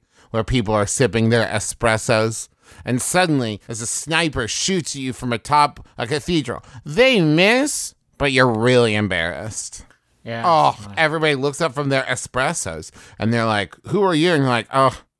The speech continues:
Speaker 1: I'm sorry. <laughs> I'm sorry. Please get back to your espressos. I just, I have some international secrets."
Speaker 2: I'm, I'm Doug Bourne, and, um, let's just say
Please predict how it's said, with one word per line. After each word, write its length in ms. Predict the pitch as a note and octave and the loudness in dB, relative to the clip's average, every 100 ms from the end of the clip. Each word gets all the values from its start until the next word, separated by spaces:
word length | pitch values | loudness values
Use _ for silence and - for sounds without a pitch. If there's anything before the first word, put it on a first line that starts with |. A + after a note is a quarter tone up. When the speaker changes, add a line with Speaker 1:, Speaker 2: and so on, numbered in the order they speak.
| _ _ _ - | _ _ _ -8
Speaker 1:
I'm 160 | C3 B2+ | -4 -2
sorry. 680 | - A2 E2 F2 G2 G#2 - - C#5 | -4 -4 -4 -6 -10 -14 -18 -18 -18
<laughs> 260 | G#3+ C#3 D#3 | -16 -14 -2
I'm 200 | - D3 | 0 0
sorry. 420 | - - C#3+ B2+ | -2 0 4 4
Please 320 | B2+ C4 F3 | 2 -2 -2
get 160 | D3 A#2+ | -2 -4
back 240 | A2+ G2+ | -2 -4
to 120 | - A#2+ | -2 -2
your 100 | - | -2
espressos. 960 | F#2+ - - E2+ E2+ F#2 F2 G#2 - _ _ _ _ - | -6 -8 -6 -8 -6 -6 -4 -6 -8 _ _ _ _ -4
I 260 | B3 F#3+ | 0 0
just, 300 | D3 - - - | -2 -8 -10 -4
I 160 | F#3 | -4
have 260 | - G3 F3+ | 0 -2 -2
some 160 | F3 | -6
international 680 | D#3 D#3+ D3+ D3 D3 - A2 | -4 -2 0 2 0 -2 -8
secrets." 760 | - G#3 G3+ E3+ F3+ E3 - - _ _ - | -6 -4 -4 -2 -2 -2 -8 -12 _ _ -4
Speaker 2:
I'm, 340 | B3 B3+ A#3+ | -2 -2 0
I'm 220 | A#3+ A#3 | 0 0
Doug 340 | G3 A3+ G3 D3+ | 0 0 0 0
Bourne, 520 | F#3+ G3+ G#3+ G#3 - - _ D3+ | 0 2 2 0 -4 -16 _ -2
and, 400 | E3 D#3+ D#3+ D#3 | 2 2 2 2
um, 600 | D#3 D3+ D3 C#3+ C#3+ D#3 | 2 2 2 2 -2 -2
let's 160 | F#3 F#3+ | -2 0
just 160 | E3+ | -2
say 480 | F#3+ E3+ E3 D#3+ D3 | 0 2 2 0 -4